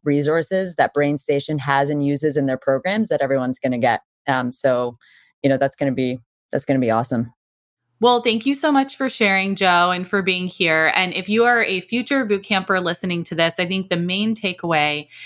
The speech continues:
Speaker 2: is that if you apply to WinCode after February of this year, you should expect the BrainStation application process, curriculum, employer partners, and also their infrastructure, uh, when you go to BrainStation Miami instead of WinCode.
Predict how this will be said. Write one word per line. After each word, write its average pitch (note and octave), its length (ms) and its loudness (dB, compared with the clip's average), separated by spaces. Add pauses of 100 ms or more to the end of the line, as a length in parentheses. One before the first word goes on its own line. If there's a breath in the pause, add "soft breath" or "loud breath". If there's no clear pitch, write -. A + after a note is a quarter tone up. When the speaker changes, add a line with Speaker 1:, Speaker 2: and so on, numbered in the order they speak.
(120)
Speaker 2:
is F3 140 -2
that D#3+ 380 4 (100)
if D3+ 160 -12
you D#3+ 100 0
apply G#3+ 360 2
to B3 100 -2
WinCode A3 380 0
after G3+ 340 2
February E3+ 720 0
of E3 140 -4
this E3 260 -6
year, D3+ 400 0
you F3 80 -2
should E3+ 180 -6
expect - 640 -2
the F3 120 0
BrainStation D#3+ 720 -4
application A#3+ 760 -2
process, G#3 760 0 (320 loud breath)
curriculum, F#3 720 0 (100)
employer D#3+ 420 -2
partners, D#3 680 -4
and D#3+ 380 -2
also F3 380 0
their F#3 240 0
infrastructure, C#3+ 920 -4 (300 soft breath)
uh, D#3+ 160 2
when D#3+ 160 -4
you D#3+ 140 -6
go D3+ 340 0
to E3 160 -8
BrainStation D#3 520 -4
Miami F#3 500 -2 (100)
instead F3+ 260 -6
of G#3 60 -4
WinCode. A#3+ 380 -4